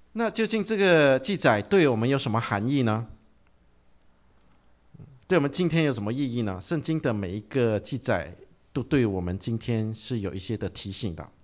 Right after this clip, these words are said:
我今天就给你们三个方面去思考。首先，第一样你一定要理解的，就是我们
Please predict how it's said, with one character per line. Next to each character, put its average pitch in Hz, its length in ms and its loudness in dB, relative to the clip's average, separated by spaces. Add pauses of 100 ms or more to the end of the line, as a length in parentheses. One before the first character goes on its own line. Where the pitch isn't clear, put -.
我 - 120 -14
今 123 160 -4
天 123 160 -2
就 131 80 -6
给 104 160 -10
你 90 100 -10
们 85 120 -12
三 101 260 -6
个 95 100 -8
方 95 200 -8
面 95 240 -6 (340)
去 - 140 -8
思 117 180 -6
考。 - 220 -8 (640)
首 104 180 -8
先， 127 260 -6 (200)
第 127 160 -8
一 - 20 -6
样 120 240 -6
你 101 140 -12
一 101 40 -14
定 135 120 -10
要 117 100 -8
理 98 160 -12
解 101 220 -16
的， 90 100 -20 (1000)
就 156 80 -4
是 165 140 0
我 127 240 4
们 127 380 6